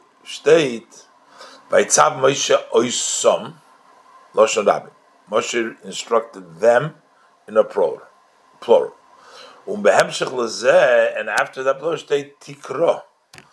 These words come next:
in a singular, Es HaTorah Azois. Lashon Yochid, you shall read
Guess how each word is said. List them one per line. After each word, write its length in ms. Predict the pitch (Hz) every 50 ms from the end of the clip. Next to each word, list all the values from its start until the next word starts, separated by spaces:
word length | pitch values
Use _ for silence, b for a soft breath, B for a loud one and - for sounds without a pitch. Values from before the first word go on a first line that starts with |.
| b b b b _ _ -
in 120 | - 95 95
a 80 | 95
singular, 480 | - - - 151 151 131 117 95 95 95
Es 120 | 95 -
HaTorah 440 | 104 92 - - 104 104 92 87 82
Azois. 460 | 82 82 87 82 - - - - - - _ _ _ _ _
Lashon 400 | - 92 104 104 - - 110 110
Yochid, 360 | 120 151 143 101 82 80 78 80 82 _ _
you 440 | 82 85 101 123 143 151 123 98 87
shall 320 | 80 - - - 90 90 92
read 340 | 90 90 101 107 90 76